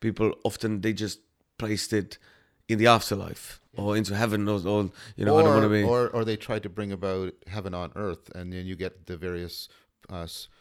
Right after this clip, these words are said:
Speaker 2: pseudo-religious political utopias that
Speaker 1: Right.
Speaker 2: have been proposed, yes?
Speaker 1: Yeah. Uh, and I don't think it's, I don't think it's a need that we can just get rid of. We can't just wave it away. Is there a way how to satisfy
Speaker 2: Yeah.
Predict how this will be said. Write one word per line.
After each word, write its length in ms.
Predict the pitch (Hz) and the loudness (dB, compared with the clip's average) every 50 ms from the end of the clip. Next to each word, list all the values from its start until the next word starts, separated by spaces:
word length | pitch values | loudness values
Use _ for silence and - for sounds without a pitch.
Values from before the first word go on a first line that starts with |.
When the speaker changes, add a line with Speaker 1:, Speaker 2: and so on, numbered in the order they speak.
| _ _ _ | _ _ _
Speaker 2:
pseudo-religious 680 | - - 131 113 104 98 95 92 90 98 80 87 - | -8 -4 -2 0 0 0 0 0 -2 -4 -6 -6 -10
political 520 | - - 98 95 98 98 98 - - 92 78 | -8 -6 -4 -4 -2 -4 -4 -6 -6 -8 -8
utopias 580 | 80 80 - 85 80 - - 78 69 71 71 | -8 -8 -8 -8 -10 -10 -8 -10 -10 -10 -6
that 80 | - 120 | -2 0
Speaker 1:
Right. 100 | 135 120 | 0 0
Speaker 2:
have 80 | 101 | 0
been 100 | 90 82 | -4 -10
proposed, 520 | - - 78 - 80 58 - 92 95 - - | -12 -14 -14 -12 -10 -10 -10 -10 -12 -12 -10
yes? 240 | 82 85 92 - - | -10 -10 -10 -8 -2
Speaker 1:
Yeah. 160 | - 160 - - - - _ _ - - - - - - _ _ _ - | -2 -2 -2 -2 -6 -20 _ _ -20 -20 -20 -20 -20 -20 _ _ _ 0
Uh, 440 | - 110 107 107 107 107 107 104 98 - _ _ _ _ - | 2 4 4 4 4 4 2 2 0 -2 _ _ _ _ 2
and 100 | 127 120 | 4 6
I 80 | 127 147 | 6 6
don't 180 | 160 165 156 | 4 4 2
think 240 | - 170 160 147 - - | 2 2 2 2 2 -2
it's, 220 | 82 - - - - - - _ _ _ _ _ | -6 -8 -8 -12 -16 -18 -20 _ _ _ _ _
I 80 | - 127 | 2 4
don't 180 | 147 165 165 - | 4 4 4 2
think 140 | 160 147 147 | 2 0 0
it's 140 | 135 - 139 | 0 0 0
a 40 | |
need 320 | 120 120 123 127 123 117 101 | 2 4 4 4 2 2 2
that 100 | 123 110 | 0 -2
we 60 | 110 | -2
can 140 | - 123 110 | -2 -2 -2
just 200 | 104 110 101 - | -2 -4 -6 -4
get 160 | - 110 95 | -4 -4 -2
rid 140 | 101 110 101 | -2 -4 -4
of. 320 | - - - - - - _ _ _ - | -4 -10 -14 -18 -20 -20 _ _ _ -6
We 100 | 117 120 | -6 -4
can't 240 | - 117 117 110 98 | -2 0 -2 0 -2
just 180 | 104 101 - | -4 -6 -6
wave 260 | 95 104 107 107 98 | -2 0 0 0 0
it 60 | 95 101 | -2 -4
away. 400 | 98 98 107 104 85 71 - - _ _ - - - - - _ - | -4 -4 -4 -4 -6 -10 -14 -16 _ _ -20 -20 -20 -20 -20 _ -2
Is 120 | - 120 113 | 0 6 8
there 120 | 156 151 | 10 10
a 60 | 147 | 10
way 180 | 135 135 131 123 | 10 10 8 8
how 200 | 120 117 120 120 113 - - | 8 8 6 4 4 4 4
to 280 | 123 117 110 107 101 - - _ _ _ _ _ _ _ _ _ _ _ | 4 6 6 4 2 0 -6 _ _ _ _ _ _ _ _ _ _ _
satisfy 840 | - - - - 139 139 - - 135 - - - 113 104 101 95 98 101 101 110 120 - _ _ | -10 -6 0 2 2 2 4 2 0 0 0 0 -2 -2 -2 -2 -4 -6 -6 -8 -10 -14 _ _
Speaker 2:
Yeah. 80 | - | -20